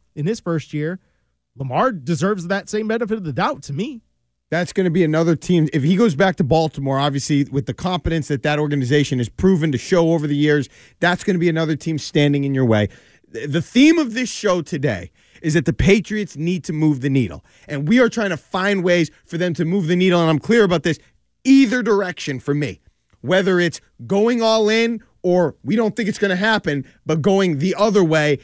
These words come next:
Speaker 2: and trying to find a way to get back to the top of the draft to get that quarterback that if you don't think Mac Jones is the guy they have to find.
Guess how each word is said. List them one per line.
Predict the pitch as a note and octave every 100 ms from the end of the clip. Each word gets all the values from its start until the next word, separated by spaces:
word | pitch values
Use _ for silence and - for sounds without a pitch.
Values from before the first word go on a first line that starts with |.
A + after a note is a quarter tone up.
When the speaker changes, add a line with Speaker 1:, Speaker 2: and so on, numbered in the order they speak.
| _
Speaker 2:
and | - E3+
trying | - G3 G3+
to | F#3
find | E3 F#3+ F#3
a | F3
way | E3+ F3
to | -
get | E3 D#3
back | E3 D3+
to | D#3
the |
top | C3 E3 C#3
of |
the | B2
draft | E3 D3
to | C3+
get | D#3
that | D3+
quarterback | - G#3 F3+ E3+ -
that | D#3 - - -
if | C#3+
you | E3
don't | G#3 F#3
think | F3+
Mac | E3+ E3
Jones | F3 E3
is | C3+
the | C#3
guy | C3+ D#3 D#3+
they | C#3+
have | C3 E3+ -
to | D3
find. | - D3+ G#2+ -